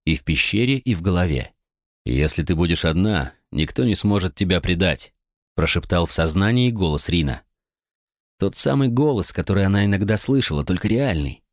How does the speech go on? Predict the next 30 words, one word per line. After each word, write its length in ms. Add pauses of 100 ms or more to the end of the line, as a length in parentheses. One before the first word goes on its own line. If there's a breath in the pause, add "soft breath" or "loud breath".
(120)
совсем 460
не 100
похожий 500
на 140
воспоминания. 760 (760 soft breath)
Вин 260
считала, 420
что 200
он 80
стал 220
частью 480
ее 220
души 320
из-за 220
всего, 340
чему 300
учил 300
Рин. 340 (420)
Думала, 560 (220)
что 200
это 140
лишь 220
инстинкт. 580 (1500)
«Любой 460
способен 600
тебя 260
предать, 460
Вин», 320 (460)
продолжал 520
голос, 440